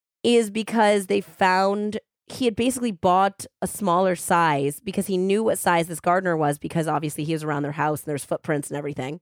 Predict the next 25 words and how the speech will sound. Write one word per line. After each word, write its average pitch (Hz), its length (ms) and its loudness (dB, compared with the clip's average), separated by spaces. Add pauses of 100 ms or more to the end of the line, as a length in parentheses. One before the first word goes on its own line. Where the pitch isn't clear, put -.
(720)
And 233 160 2
he 220 100 2
had 202 240 -4 (340)
taken 262 400 2
the 214 80 2
sole 233 580 2
off. 151 280 -4
They 185 100 2
had 190 180 0
this, 190 220 -2
like, 170 140 0 (340)
piece 277 220 0
of 247 40 -2
machinery 202 440 0
in 151 60 2
their 143 100 2
basement 151 480 -2
that 151 100 -4
he 151 60 -2
could 151 320 -6
cut, - 260 0 (100)
slice 165 340 -2
the 160 100 -8
sole 156 360 0
off. 220 340 2